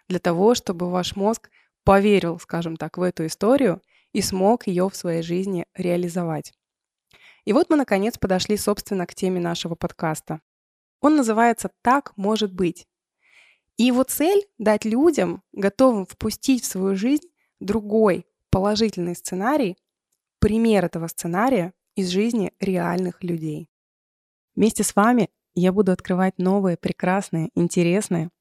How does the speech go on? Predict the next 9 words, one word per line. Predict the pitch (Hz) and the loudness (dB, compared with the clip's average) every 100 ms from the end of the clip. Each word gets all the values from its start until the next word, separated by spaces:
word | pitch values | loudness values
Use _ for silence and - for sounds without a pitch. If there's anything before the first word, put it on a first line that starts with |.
| - | 2
положительные | 190 190 202 233 190 170 | 4 6 2 0 0 0
варианты | 170 170 208 254 208 175 _ | 0 0 0 -2 -2 -8 _
того, | 180 185 254 - | -2 2 2 2
как | 220 208 | -2 -2
здорово | 180 - 185 214 240 185 | -4 -2 4 4 4 2
можно | 175 175 185 185 | 0 -2 -2 -2
проживать | - 180 175 165 170 175 | -2 -4 -2 -2 -4 -4
эту | - 170 | -6 -6
жизнь | 165 175 156 | -2 0 -2